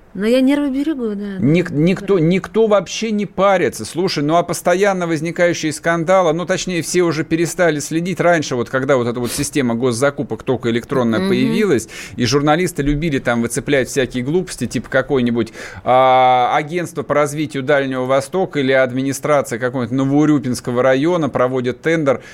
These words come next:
Speaker 2: по закупке автомобиля марки «Мерседес» стоимостью там сто пятьдесят тысяч евро с подогревом и вентиляцией жопы для едущего сзади главы администрации. Вот. Ну что, ну что, это кого-то удивляло? Кто-то
Speaker 1: Ну,
Speaker 2: парился?
Speaker 1: происходят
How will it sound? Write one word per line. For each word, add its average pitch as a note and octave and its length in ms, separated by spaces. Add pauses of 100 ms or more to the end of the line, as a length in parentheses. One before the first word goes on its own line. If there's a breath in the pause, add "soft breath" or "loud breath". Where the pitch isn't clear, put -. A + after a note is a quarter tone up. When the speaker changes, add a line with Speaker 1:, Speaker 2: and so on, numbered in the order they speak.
(140 loud breath)
Speaker 2:
по C3+ 60
закупке C#3 580
автомобиля C3+ 640
марки B2+ 320
«Мерседес» B2+ 580
стоимостью C3 600
там A2 160
сто - 160
пятьдесят B2 640
тысяч B2+ 340
евро C3+ 500
с G#2+ 80
подогревом B2 640
и A2+ 100
вентиляцией B2 580
жопы C3 500 (280 loud breath)
для B2 360
едущего C3+ 480
сзади B2+ 360
главы A#2+ 340
администрации. A#2+ 1000 (1600 loud breath)
Вот. A2+ 460
Ну D#3 220
что, - 220
ну F3+ 140
что, F3 260
это C3 140
кого-то E3 400
удивляло? E3+ 640
Кто-то D3 480
Speaker 1:
Ну, C#4 100
Speaker 2:
парился? C4+ 320
Speaker 1:
происходят D4 200